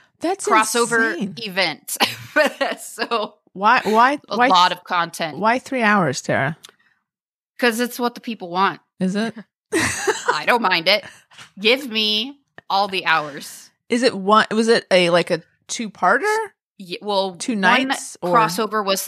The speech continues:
Speaker 2: that started with Station nineteen, which is the,
Speaker 1: Oh,
Speaker 2: you know, the
Speaker 1: yes.
Speaker 2: sister show.
Speaker 1: Got it.
Speaker 2: And then s-,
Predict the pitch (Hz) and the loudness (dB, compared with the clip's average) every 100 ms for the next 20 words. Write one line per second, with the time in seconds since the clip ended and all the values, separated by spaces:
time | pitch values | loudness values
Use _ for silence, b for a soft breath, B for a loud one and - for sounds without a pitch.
0 | - 190 - 208 208 226 226 - 196 190 | -4 -4 0 2 2 -2 -6 -4 -4 -2
1 | 185 180 - 156 147 160 208 214 214 202 | -2 -2 -4 -6 -4 -2 2 2 2 0
2 | 185 170 160 151 160 151 151 - 165 - | 0 -2 -4 -6 -4 -4 -6 -10 -8 -6
3 | 147 - 139 - 185 151 180 175 170 170 | -6 -6 -6 -6 -2 0 0 2 0 -2